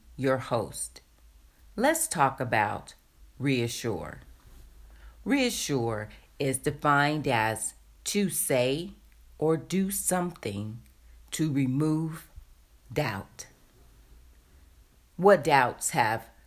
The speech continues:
confronted you today? Let me reassure you that as long as you have breath,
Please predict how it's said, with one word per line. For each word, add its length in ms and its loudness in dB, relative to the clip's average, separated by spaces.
confronted 800 0
you 220 -4
today? 480 -6
Let 260 6
me 360 2
reassure 1000 -2
you 680 -4
that 560 0
as 280 6
long 680 4
as 480 2
you 180 -2
have 480 -2
breath, 680 -4